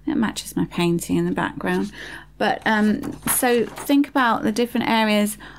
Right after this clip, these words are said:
of your life, what you do towards the benefit of each of those, um, on a daily basis. So starting with your health, um, your happiness. So that might involve just gratitude for what you have actually as well.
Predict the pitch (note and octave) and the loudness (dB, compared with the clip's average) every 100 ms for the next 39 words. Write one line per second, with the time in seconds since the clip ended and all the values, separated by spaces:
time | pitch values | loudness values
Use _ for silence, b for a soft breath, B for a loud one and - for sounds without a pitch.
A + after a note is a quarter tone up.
0 | B A3 G#3 A3 G#3 F#3+ G3+ A#3+ - A#3 | B 0 2 4 4 2 2 0 2 2
1 | G#3+ A#3+ G#3+ - G#3 G#3+ A3 G#3+ G#3 G#3 | 4 2 2 -2 0 2 4 4 2 0
2 | - - B B B B - G#3+ A3 A3+ | -6 -10 B B B B -2 0 2 2
3 | A3+ - - G3+ G#3 - - F#3 F#3 F3 | 2 -2 -2 0 0 0 -4 -2 0 2
4 | F3 F3 F3+ - - F#3+ F#3+ - G#3+ G#3+ | 4 2 0 -4 -2 -2 0 2 4 4
5 | A3 A3 A3+ A#3 B3+ - F4 F#4 - B | 4 2 4 2 2 2 2 0 -6 B
6 | B B - - G#3 G#3 C4 D4 C4 G#3+ | B B -4 0 0 2 0 2 2 2
7 | G3+ - G#3 G3 G#3+ - - - B B | 0 0 2 2 2 0 -4 -12 B B
8 | B B B G#3 G3+ A3 A3+ C4+ C4+ - | B B B 0 2 4 4 2 2 4
9 | C4 D4 D#4+ - A#3+ B3+ - A3 G#3+ - | 4 6 4 0 0 2 2 0 0 -4
10 | - - A3 G#3+ G#3+ G#3 G#3 G#3 - G3+ | -6 0 2 2 0 0 -4 -4 -4 -2
11 | A#3+ B3+ - - - - - F#3 E3 - | -2 -4 -8 -4 -2 -4 -6 -4 -4 -2
12 | F#3+ - F3 F3 - - - F3+ F3+ F3+ | -6 -2 0 0 -2 -6 -6 -2 -4 -2
13 | F#3+ E3+ F3+ | -2 0 2